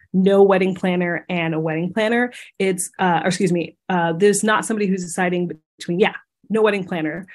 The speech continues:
or a planner. This is somebody who's deciding between, "Yes, I could have a wedding planner, or I could do a course." So this is somebody who would already be considering having a wedding planner 'cause they have enough money in their budget to do that. But they're like, "Hmm,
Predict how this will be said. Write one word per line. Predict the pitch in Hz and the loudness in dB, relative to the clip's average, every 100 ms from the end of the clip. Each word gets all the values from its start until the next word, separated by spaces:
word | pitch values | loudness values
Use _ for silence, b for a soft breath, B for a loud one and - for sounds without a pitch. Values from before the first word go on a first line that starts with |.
| B | B
or | 190 170 | 0 2
a | 156 | 2
planner. | - 233 180 | 4 4 4
This | 170 208 233 | 2 0 0
is | |
somebody | - 220 202 | -2 0 0
who's | 190 | 0
deciding | 180 185 175 175 | -2 -2 -2 -2
between, | 156 - 180 170 B B | -4 -2 -2 -2 B B
"Yes, | 196 226 220 | 2 2 4
I | 233 | 0
could | 214 | 0
have | 202 | -2
a | 185 | 0
wedding | 185 185 | 0 0
planner, | 190 185 180 - | -2 -2 -4 -2
or | 185 | -2
I | 175 | -2
could | 170 | -4
do | 160 | -4
a | 160 | -6
course." | - 165 - - - - B B B | -6 -10 -8 -10 -10 -12 B B B
So | - 190 185 | 0 2 2
this | 170 202 196 | 4 4 4
is | 208 | 0
somebody | 220 202 | 0 2
who | |
would | 190 - | 0 0
already | 196 214 | 2 2
be | 190 196 | 0 -4
considering | - 180 - 208 233 | -4 -4 2 4 4
having | 220 233 233 | 2 0 2
a | 233 | 2
wedding | 233 233 | 2 0
planner | 226 233 233 | -2 -4 -4
'cause | 180 | -6
they | 190 | -4
have | 180 185 | -2 -2
enough | 185 175 | -2 -2
money | 185 175 185 - | -2 -2 -2 -4
in | 175 | -4
their | 160 | -4
budget | 156 175 185 240 156 | -4 -4 0 0 -2
to | 180 | -6
do | 202 233 | -2 2
that. | 262 254 | 2 2
But | 208 | -2
they're | 202 | -4
like, | 202 190 | -4 -2
"Hmm, | 254 294 | 0 0